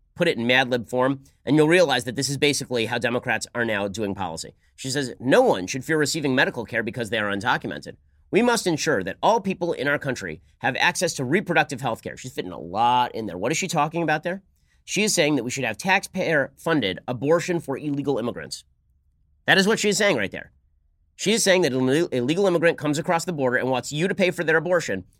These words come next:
We should pay for it. So this is the new Democratic Mad Lib formulation. Taxpayer-funded noun for group. And you just have to p-,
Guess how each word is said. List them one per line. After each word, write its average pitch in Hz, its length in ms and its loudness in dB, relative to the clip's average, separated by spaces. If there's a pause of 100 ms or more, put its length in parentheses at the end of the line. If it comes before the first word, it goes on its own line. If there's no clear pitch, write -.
(340)
We 156 140 2
should 165 160 0
pay 160 140 6
for 95 220 -4
it. 69 120 -10 (540)
So 160 340 2 (220)
this 190 420 2
is 170 140 0
the 151 140 4
new 147 360 4 (180)
Democratic 160 560 2
Mad 139 300 2
Lib 131 300 0
formulation. 120 640 0 (360)
Taxpayer-funded 170 1080 2 (200)
noun 104 640 2 (300)
for 135 280 -2
group. 127 460 0 (880)
And 98 80 -6
you 104 60 -4
just 127 120 -2
have 175 100 2
to 156 100 -10
p-, 151 120 -12